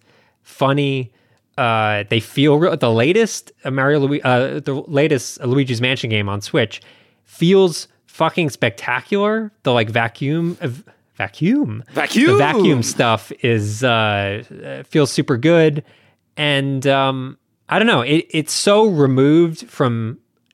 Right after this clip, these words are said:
Speaker 1: every other Mario spinoff. Um, and I just love it. I love that they kind of went in a totally different direction with that series.
Speaker 2: Uh, yeah, I would, I would,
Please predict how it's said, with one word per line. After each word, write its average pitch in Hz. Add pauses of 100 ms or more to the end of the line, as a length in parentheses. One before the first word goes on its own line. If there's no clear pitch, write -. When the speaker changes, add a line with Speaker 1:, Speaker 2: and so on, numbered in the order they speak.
Speaker 1:
every 139
other 120
Mario 131 (240)
spinoff. 165 (680)
Um, 117
and 131
I 123
just -
love 107
it. 92
I 92
love 110
that 113
they 98 (140)
kind 98
of 95
went 110
in 107
a 104
totally 120
different 101
direction 98
with 95
that -
series. - (680)
Speaker 2:
Uh, 151
yeah, 175
I 165
would, 170
I 160
would, 160